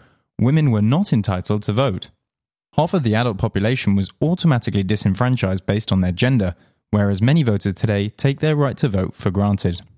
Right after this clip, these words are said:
Now, before we proceed to the landmark moment in Luxembourg itself, it's worth exploring the landscape in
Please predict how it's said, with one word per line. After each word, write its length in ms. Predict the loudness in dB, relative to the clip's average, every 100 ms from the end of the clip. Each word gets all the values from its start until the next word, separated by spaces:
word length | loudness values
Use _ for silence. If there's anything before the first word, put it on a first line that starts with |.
| _ _ _ _ _ _ _ _ _ _ 0
Now, 100 | 2
before 280 | 2 2 2
we 100 | 2
proceed 400 | 0 2 0 0
to 60 |
the 120 | 0
landmark 440 | 2 2 2 0 0
moment 320 | 0 2 2
in 120 | 2
Luxembourg 420 | 0 0 0 0
itself, 560 | -2 -2 0 0 -4 -10 _
it's 160 | -2
worth 200 | 0 0
exploring 420 | -2 -2 0 2 2
the 60 |
landscape 480 | 2 0 0 -2 0
in 160 | 0